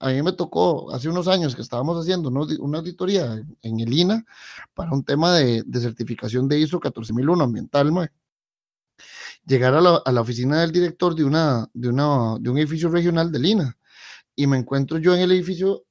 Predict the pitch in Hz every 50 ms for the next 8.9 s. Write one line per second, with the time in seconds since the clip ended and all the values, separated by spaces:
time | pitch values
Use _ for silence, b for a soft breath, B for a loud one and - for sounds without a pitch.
0 | _ _ - - 127 131 139 156 160 156 131 113 - - 123 123 135 143 143 123
1 | 113 110 107 104 101 104 101 104 98 _ _ _ _ _ _ - 131 131 147 156
2 | 156 196 170 143 123 143 180 214 185 123 - - 123 135 160 160 147 147 _ -
3 | - - - 135 - 160 143 151 165 156 - 175 147 - 165 170 175 185 185 175
4 | 143 127 107 110 117 123 131 131 127 - 160 175 175 170 170 160 180 185 175 170
5 | - - - _ B B B B B B B B - 131 131 135 143 151 147 151
6 | 147 147 - 156 175 160 131 - _ _ _ _ _ _ _ _ _ - 131 117
7 | 113 113 123 120 123 117 117 120 120 143 160 156 160 165 160 160 160 147 160 156
8 | 151 156 151 147 147 151 151 151 151 139 147 156 156 151 131 - -